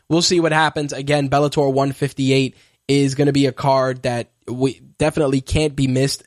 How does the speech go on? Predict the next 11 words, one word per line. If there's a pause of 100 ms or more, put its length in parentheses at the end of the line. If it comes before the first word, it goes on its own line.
July
sixteenth
at
the
O
two
Arena
in
London.
Of
course,